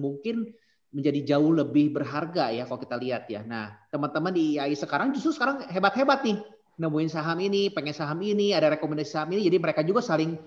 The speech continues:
diskusi gitu kan. "Oh, saham ini bagus nih. Seperti apa?" Justru, nah ini, eh, semakin kesini saya juga semakin senang ya dengan teman-teman. Dan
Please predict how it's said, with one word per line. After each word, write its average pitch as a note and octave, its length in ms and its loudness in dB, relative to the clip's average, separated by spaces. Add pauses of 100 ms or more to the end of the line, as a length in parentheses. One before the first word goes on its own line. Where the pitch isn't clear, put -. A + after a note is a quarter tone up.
(260)
diskusi A3+ 480 -2
gitu C#3 160 2
kan. F3+ 240 -2
"Oh, D#3+ 160 -6
saham D3+ 240 -4
ini G3 80 2
bagus E3+ 400 0
nih. E3+ 160 -2 (160)
Seperti - 400 -2
apa?" F3+ 400 2 (480)
Justru, A3 320 0
nah E3 160 2
ini, A#3+ 240 0
eh, D#3 400 6
semakin E3 320 -4
kesini G3 160 -2
saya G3+ 160 0
juga G3 160 -2
semakin E3+ 320 -4
senang F3 320 -4
ya F#3 80 0
dengan C#3+ 240 -4
teman-teman. D3+ 320 -4
Dan F3 80 -2